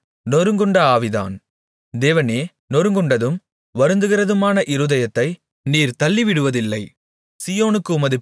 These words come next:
பிரியத்தின்படி நன்மை செய்யும். எருசலேமின் மதில்களைக் கட்டும். அப்பொழுது தகனபலியும் சர்வாங்க தகனபலியுமாகிய நீதியின் பலிகளில்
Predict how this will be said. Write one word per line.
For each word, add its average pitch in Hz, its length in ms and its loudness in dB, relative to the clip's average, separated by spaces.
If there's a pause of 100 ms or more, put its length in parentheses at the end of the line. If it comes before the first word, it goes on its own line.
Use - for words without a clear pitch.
பிரியத்தின்படி 165 680 0 (260)
நன்மை 180 300 0
செய்யும். 107 480 -6 (600)
எருசலேமின் 208 540 2
மதில்களைக் 131 480 0
கட்டும். 113 420 -4 (460)
அப்பொழுது 131 640 -2 (260)
தகனபலியும் 147 680 0 (420)
சர்வாங்க 202 560 0
தகனபலியுமாகிய 139 1000 0 (280)
நீதியின் 190 560 0
பலிகளில் 139 460 0